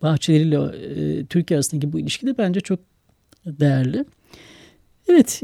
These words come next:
e, bu notu da geçtikten sonra, e, Kraliyet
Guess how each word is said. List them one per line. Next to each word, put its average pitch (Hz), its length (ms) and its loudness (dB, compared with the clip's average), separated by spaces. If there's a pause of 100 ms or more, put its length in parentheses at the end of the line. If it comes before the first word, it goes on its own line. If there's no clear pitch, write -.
(120)
e, 214 140 8
bu 247 280 4 (100)
notu 226 220 4
da 226 60 10
geçtikten 226 640 6
sonra, 226 480 4 (240)
e, 208 760 2
Kraliyet 208 640 4